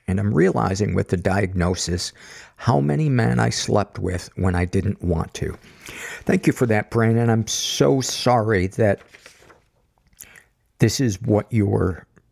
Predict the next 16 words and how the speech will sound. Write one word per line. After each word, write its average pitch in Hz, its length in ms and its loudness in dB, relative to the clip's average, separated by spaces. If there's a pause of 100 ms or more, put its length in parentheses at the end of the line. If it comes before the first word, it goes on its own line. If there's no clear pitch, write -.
(680)
this 113 160 2
is 104 140 0
what 107 240 -2
you 101 160 -2
are 85 100 -2
dealing 90 560 -4
with. - 340 -6 (200)
And, 92 500 0 (100)
um, 92 440 -2 (1700)
I'm 131 140 4
not, - 180 0
I'm 131 140 4
not 127 220 0
going 117 280 2
to, 104 520 2
uh, 101 360 -2